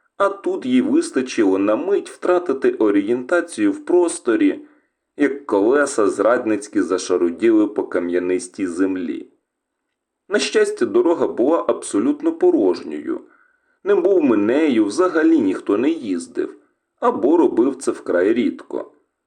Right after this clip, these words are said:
Рита намагалася згадати, коли востаннє бачила зустрічну машину.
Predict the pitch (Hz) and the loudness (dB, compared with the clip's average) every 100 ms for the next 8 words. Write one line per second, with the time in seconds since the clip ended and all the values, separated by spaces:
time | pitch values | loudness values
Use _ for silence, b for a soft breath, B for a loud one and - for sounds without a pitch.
0 | _ _ _ _ _ 165 208 - 156 131 | _ _ _ _ _ -2 0 0 2 2
1 | 110 95 135 165 135 - 101 90 98 95 | 2 0 0 2 0 0 -4 -2 -4 0
2 | 160 165 113 98 92 - - 196 202 170 | 0 0 0 0 -2 -6 0 2 2 2
3 | 180 - 196 131 90 80 67 - - 127 | -2 0 0 0 -2 -6 -10 -16 -8 0
4 | 127 - 101 104 104 127 - 101 - 95 | 0 2 2 2 0 -4 -2 -2 -2 -6
5 | 104 131 139 - 65 67 - | -4 -4 -6 -8 -8 -8 -12